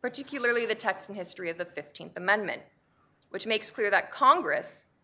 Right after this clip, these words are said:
has broad authority to enact laws that prevent against racial discrimination in voting.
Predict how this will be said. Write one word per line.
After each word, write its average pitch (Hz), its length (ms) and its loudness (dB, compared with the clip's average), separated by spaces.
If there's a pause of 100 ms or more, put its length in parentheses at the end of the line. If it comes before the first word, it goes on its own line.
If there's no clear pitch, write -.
(120)
has 202 180 -2
broad 202 320 8
authority 175 540 2
to 202 180 -6
enact 190 320 4
laws 165 540 -2 (360)
that 165 280 4
prevent 196 500 0
against 175 360 -4
racial 165 300 -6
discrimination 170 720 -10
in 170 160 -8
voting. - 460 -8